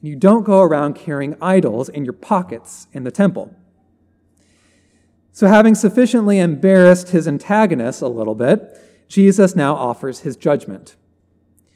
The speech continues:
"Render to Caesar the things that are Caesar's, and to God the things that are God's."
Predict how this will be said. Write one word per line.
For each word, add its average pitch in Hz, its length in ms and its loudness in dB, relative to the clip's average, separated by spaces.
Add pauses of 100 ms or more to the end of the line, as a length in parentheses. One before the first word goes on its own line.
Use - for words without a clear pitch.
(260)
"Render 262 460 2
to 254 140 -6
Caesar 165 600 -2
the 156 120 -4
things 175 440 -2
that 156 140 0
are 156 60 2
Caesar's, 175 840 -4 (500)
and 170 180 -6
to 190 80 0
God 190 320 4
the 196 100 -2
things 170 320 -8
that 160 120 -4
are 170 100 -2
God's." 160 680 -4